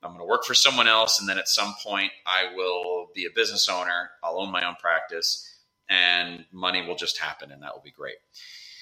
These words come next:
But this book really breaks down into the qua-, cash flow quadrant. There's four sections of, of earning money. There's the first quadrant, which is the employee, which is what we are when we're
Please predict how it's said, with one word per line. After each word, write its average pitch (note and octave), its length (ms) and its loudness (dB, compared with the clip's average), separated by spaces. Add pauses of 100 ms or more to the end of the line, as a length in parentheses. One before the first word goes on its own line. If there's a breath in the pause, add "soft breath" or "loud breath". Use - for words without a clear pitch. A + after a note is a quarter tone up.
(440 loud breath)
But A#2+ 160 6
this F3 200 6
book F3+ 200 2
really D3 160 6
breaks A#2+ 340 4
down G#2+ 240 6
into F#2 140 -8
the F#2 80 -10
qua-, G#2 340 4
cash G#2+ 240 4
flow G#2 120 2
quadrant. F2 280 4
There's E2 120 -4
four A#2+ 600 2
sections F#2 640 4
of, E2 340 0
of F2+ 160 -4
earning E2+ 260 -4
money. D#2 320 -6
There's E2 460 -6
the F2 380 -10 (240)
first C3 300 4
quadrant, G2 380 4
which F#2 140 -4
is F#2+ 160 -4
the G2 140 -4
employee, F2+ 680 -2
which F2 220 -4
is E2 100 -8
what E2+ 140 -2
we F2+ 100 -2
are E2 180 2
when D#2+ 120 -10
we're E2 240 0